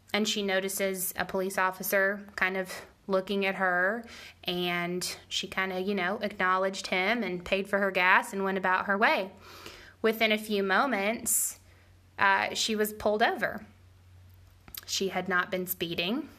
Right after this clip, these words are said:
She hadn't ran any traffic lights. She had not, uh, failed to use her turning signal or yield a lane or any of the things that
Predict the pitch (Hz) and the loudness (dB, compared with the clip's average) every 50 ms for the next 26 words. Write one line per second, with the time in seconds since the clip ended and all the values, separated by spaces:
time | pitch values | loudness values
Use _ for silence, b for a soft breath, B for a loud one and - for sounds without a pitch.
0 | - - - - - 180 180 170 170 170 170 170 170 165 170 170 170 165 170 170 | -20 -14 -10 -8 -6 -4 -2 -2 -2 -2 -2 -2 -2 -2 -4 -4 -4 -4 -6 -6
1 | 175 - 175 170 165 - - 170 - 175 165 165 175 220 285 285 - - - - | -2 0 2 2 2 0 -4 -2 0 0 2 2 2 2 -2 -4 -6 -6 -6 -6
2 | - - - - - - - - 190 175 - - - 170 170 175 170 165 170 170 | -8 -10 -14 -14 -8 -6 -4 -4 -4 -4 -2 -2 -4 -2 0 0 0 2 2 2
3 | 170 - - - B B B B B B B B B - 175 175 185 190 170 - | 2 0 -4 -10 B B B B B B B B B -2 0 0 0 -2 -4 -2
4 | - - 185 180 175 175 175 175 175 - - 180 180 180 185 180 - 190 180 180 | -2 -2 0 0 0 -2 -2 -4 -4 -6 -6 -4 -2 -2 -2 0 0 -2 -2 0
5 | - - 190 180 180 180 185 180 - - 180 180 185 190 180 185 208 240 311 - | -2 -2 -2 -2 -2 -4 -4 -4 -4 -4 -4 -2 -2 -2 0 2 2 2 2 2
6 | - - 185 180 175 175 175 175 175 175 B B B B B B 202 190 185 190 | 0 0 0 0 2 2 2 2 0 -4 B B B B B B -8 -2 0 0
7 | 190 190 185 185 190 185 185 190 185 185 185 180 185 208 254 277 277 254 214 196 | 2 2 0 0 0 0 0 2 2 2 2 0 0 0 0 2 4 4 4 4
8 | 185 - 202 208 226 233 226 214 202 196 208 214 208 180 180 180 180 185 202 196 | 2 0 0 0 0 2 2 0 0 -2 -4 -2 -2 -2 -2 -2 -2 -2 -4 -2
9 | 185 180 185 185 180 175 175 - - | 0 2 2 4 4 4 2 0 -4